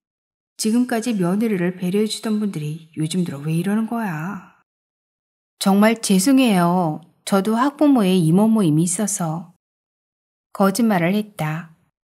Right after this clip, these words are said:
남편이 바람을 피워서 가슴이 찢어지는 마당에 시부모님에게 착한 며느리 행세를 하라니. 미카랑 마사토에게 줄 선물이 있어. 꼭 내일 주고 싶은데.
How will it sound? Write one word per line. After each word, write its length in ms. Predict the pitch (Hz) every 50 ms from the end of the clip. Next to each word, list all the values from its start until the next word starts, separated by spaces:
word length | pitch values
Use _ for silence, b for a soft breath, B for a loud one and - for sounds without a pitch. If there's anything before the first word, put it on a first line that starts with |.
| _ _ _ _ _ _
남편이 440 | - 220 214 214 254 247 240 269 277
바람을 460 | 269 - - 202 214 220 226 240 233
피워서 540 | - - 214 196 175 - 175 170 180 185 185
가슴이 460 | - - 180 175 - - 170 190 190
찢어지는 460 | - 254 226 254 240 233 - 156 151
마당에 600 | 160 175 180 175 185 175 165 156 143 143 160 - - _ _ _ _ _ _ _
시부모님에게 960 | - - - 254 254 262 254 254 254 233 233 214 196 156 165 151 151 165 180 165
착한 320 | - - - - 269 262
며느리 260 | 254 247 226 202 196 202
행세를 320 | 214 214 - - 139 156
하라니. 720 | 170 208 220 226 220 214 180 156 143 143 160 - - _ _ _ _ _ _ _ _ _ _ _ _ _ _ _ _ _ _ _ _ _
미카랑 540 | - 180 180 175 175 240 233 226 233 240 247
마사토에게 640 | 240 214 220 220 - 247 247 - 247 226 190 - 165
줄 180 | 156 - 143 147
선물이 440 | - - 208 220 226 240 233 240 233
있어. 760 | 233 220 - - - 190 170 151 147 143 143 143 147 - - _ _ _ _ _ _ _ _ _ -
꼭 400 | - 135 151 156 165 160 - 104
내일 320 | 165 160 160 170 185 185
주고 300 | 190 - 220 214 220 220
싶은데. 840 | 214 - - - - 233 214 196 185 165 151 147 139 - - - _